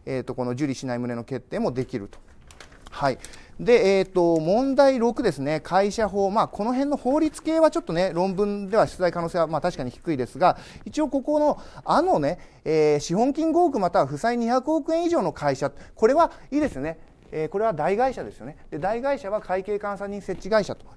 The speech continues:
いうふうにね、えー、会社法でやってると思いますので、会計監査人設置ってことは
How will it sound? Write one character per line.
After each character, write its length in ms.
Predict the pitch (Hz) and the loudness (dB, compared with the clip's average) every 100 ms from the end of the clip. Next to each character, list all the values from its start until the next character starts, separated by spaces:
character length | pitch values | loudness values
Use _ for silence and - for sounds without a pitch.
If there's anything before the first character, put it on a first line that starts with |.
| 175 | -6
い 60 | |
う 60 | 190 | -4
ふ 60 | |
う 40 | 180 | -4
に 80 | 113 | -8
ね、 260 | 143 - | -10 -12
え 160 | 143 135 | -6 -6
ー、 40 | |
会 180 | 131 170 | 0 0
社 140 | 175 180 | 0 -2
法 120 | 190 | 0
で 80 | 190 | 0
や 80 | 180 | 0
っ 40 | |
て 100 | 208 | -2
る 60 | 214 | -6
と 100 | 175 | -6
思 120 | 156 | -6
い 40 | |
ま 100 | 160 | -6
す 100 | 151 | -8
の 100 | 139 | -2
で、 160 | 277 - - - | 0 0 -4 -2
会 260 | 214 202 | 0 0
計 220 | 196 202 | 0 -4
監 160 | 185 185 | -2 -2
査 100 | 180 | -2
人 120 | 170 | -4
設 100 | 151 | -4
置 160 | 151 - | -4 -6
っ 20 | |
て 80 | 135 | -8
こ 80 | 196 | 2
と 60 | |
は 200 | 349 160 | 4 4